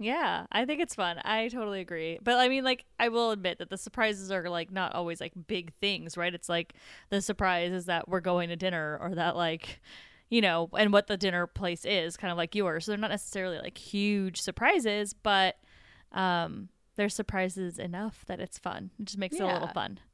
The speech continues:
Speaker 1: I totally agree.
Speaker 2: Totally.
Speaker 1: We're the same in that. I'm also a February birthday, so it's just a February
Speaker 2: Yeah.
Speaker 1: thing, maybe. <laughs>
Speaker 2: It's just the way us Aquariuses are.
Speaker 1: I'm actually a Pisces. I'm at
Speaker 2: Wait,
Speaker 1: the
Speaker 2: what?
Speaker 1: end of the month.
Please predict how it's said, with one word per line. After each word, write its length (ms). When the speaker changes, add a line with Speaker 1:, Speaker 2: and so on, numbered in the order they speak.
Speaker 1:
I 120
totally 340
agree. 220
Speaker 2:
Totally. 240
Speaker 1:
We're 120
the 100
same 440
in 140
that. 280
I'm 180
also 220
a 60
February 300
birthday, 380
so 180
it's 100
just 160
a 40
February 440
Speaker 2:
Yeah. 380
Speaker 1:
thing, 160
maybe. 120
<laughs> 200
Speaker 2:
It's 260
just 240
the 80
way 260
us 160
Aquariuses 1080
are. 440
Speaker 1:
I'm 160
actually 320
a 40
Pisces. 800
I'm 140
at 20
Speaker 2:
Wait, 200
Speaker 1:
the 100
Speaker 2:
what? 540
Speaker 1:
end 100
of 80
the 100
month. 220